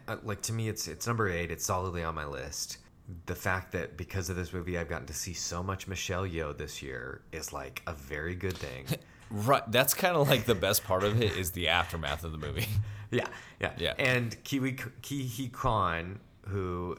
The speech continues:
Speaker 1: is kinda supporting, you know, the, the, the Wayman character,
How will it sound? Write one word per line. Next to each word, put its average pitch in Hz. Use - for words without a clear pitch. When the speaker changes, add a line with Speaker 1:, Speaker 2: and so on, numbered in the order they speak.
Speaker 1:
is 92
kinda 92
supporting, 87
you 90
know, 82
the, 82
the, 80
the 82
Wayman 85
character, 76